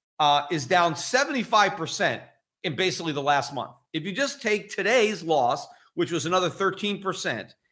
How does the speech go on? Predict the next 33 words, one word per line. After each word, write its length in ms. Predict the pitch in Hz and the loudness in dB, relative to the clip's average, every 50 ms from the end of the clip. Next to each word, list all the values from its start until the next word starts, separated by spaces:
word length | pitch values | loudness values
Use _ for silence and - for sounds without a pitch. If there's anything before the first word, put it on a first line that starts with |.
| _ _ _ _ - | _ _ _ _ -2
and 220 | 165 165 170 165 | -2 0 0 2
last 340 | 180 208 240 269 262 262 254 | 2 4 4 4 2 0 2
month, 320 | 254 277 247 156 117 - - - - _ _ _ _ _ _ _ _ _ | 4 4 4 4 2 -2 -8 -16 -20 _ _ _ _ _ _ _ _ _
it's 160 | - 170 - | -8 -8 -2
down 200 | - 233 208 196 | 2 2 4 4
about 200 | 196 180 170 165 | 6 4 4 2
seventy-five 800 | - - - - 240 226 233 226 226 - - 220 202 190 180 180 | 2 -2 2 2 2 2 2 0 -2 0 2 4 4 4 2 0
percent. 400 | - 165 151 - - 160 113 - - - - _ _ _ _ _ _ _ - | -4 -8 -8 -6 -4 -4 -6 -6 -10 -18 -20 _ _ _ _ _ _ _ -4
And 480 | 240 285 320 294 220 175 165 165 165 - | -2 2 4 4 4 4 4 0 -4 -4
the 120 | 160 185 185 | -4 -2 -2
dividend 500 | 160 151 269 330 349 339 247 208 202 190 | -2 0 0 0 0 2 0 2 2 2
has 140 | 185 180 | 0 0
been 180 | 165 170 196 185 | 0 -2 -2 -2
slashed 680 | 180 - - - 277 302 277 226 196 190 185 185 - - - _ _ _ _ - | -2 -2 -2 0 2 4 4 6 4 4 2 0 -6 -12 -18 _ _ _ _ 4
by 180 | 196 202 202 | 4 4 4
ninety 440 | 196 190 190 196 202 202 185 185 175 | 2 2 4 4 4 2 0 -4 -6
percent. 440 | 180 - 165 - - 175 139 101 - - _ _ _ - _ _ | -4 -4 -6 -4 -2 -4 -4 -4 -6 -12 _ _ _ -20 _ _
They 100 | - 170 | 2 2
were 160 | 170 180 185 | 4 4 2
paying 380 | - 180 220 233 262 254 226 180 | 0 0 0 2 2 2 0 -2
fifty 400 | 160 - 285 311 320 320 294 247 | -4 -4 -4 -6 -4 -4 -6 -6
cents 360 | - - 233 190 165 156 - | -2 -2 -2 -2 -2 -4 -8
a 60 | 143 | -8
share, 520 | 123 - - 135 117 113 113 113 117 117 - _ _ _ _ _ _ _ _ - | -8 -8 -6 -4 -2 0 0 -2 -4 -6 -14 _ _ _ _ _ _ _ _ -4
and 140 | 156 156 170 | -2 0 2
now 220 | 185 190 190 196 | 4 4 4 4
they're 100 | 180 180 | 2 0
paying 460 | 127 - 185 170 160 156 151 143 135 - _ _ _ _ | -2 -2 0 0 0 0 -2 -6 -8 -16 _ _ _ _
five 260 | 180 165 165 147 139 | 6 6 6 4 2
cents 300 | - - 123 104 98 - | -2 -6 -8 -8 -8 -14
a 60 | 107 | -16
share. 320 | 92 - - - 87 - _ _ _ _ _ _ _ _ _ _ _ _ _ _ _ _ | -16 -16 -14 -16 -16 -18 _ _ _ _ _ _ _ _ _ _ _ _ _ _ _ _
Now, 280 | - 165 165 156 147 - | 0 2 2 2 2 -2